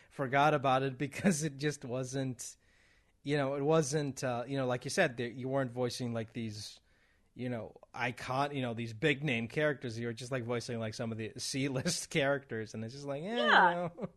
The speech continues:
Speaker 2: This is, like, fine. It's great. I love it.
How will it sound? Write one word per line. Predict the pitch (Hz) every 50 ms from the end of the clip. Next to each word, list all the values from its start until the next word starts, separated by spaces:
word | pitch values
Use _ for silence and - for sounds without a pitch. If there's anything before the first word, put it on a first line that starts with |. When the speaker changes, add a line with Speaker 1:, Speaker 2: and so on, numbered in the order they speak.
| _ - - _ _ -
Speaker 2:
This | 453 -
is, | 440 453 427 466 466
like, | 453 466 - 453 440 508 587 539
fine. | 240 185 185
It's | - - - -
great. | - 254 285 311 339 269 190 - - -
I | 214 233
love | 220 226 240 247 254 214
it. | 165 -